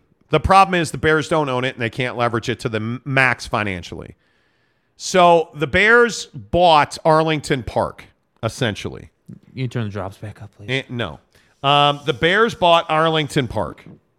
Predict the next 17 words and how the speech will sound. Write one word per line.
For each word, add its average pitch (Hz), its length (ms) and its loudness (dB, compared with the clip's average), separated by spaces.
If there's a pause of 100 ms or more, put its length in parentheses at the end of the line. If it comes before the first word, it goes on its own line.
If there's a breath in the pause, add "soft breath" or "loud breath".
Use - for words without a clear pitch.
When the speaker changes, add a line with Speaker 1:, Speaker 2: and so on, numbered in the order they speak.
(160)
Speaker 1:
and 151 580 2
they, 185 720 0 (600)
um, 151 600 4
it 170 160 0
was 175 160 -2
a 196 60 2
racetrack. 120 720 -4 (640)
If 135 160 -4
you, 151 120 -6
if 131 160 -6
you're 147 240 -6
unaware 147 480 0
of 123 120 -4
what 143 160 -4
Arlington 135 540 -6
Park 127 320 -4
is, 78 340 -14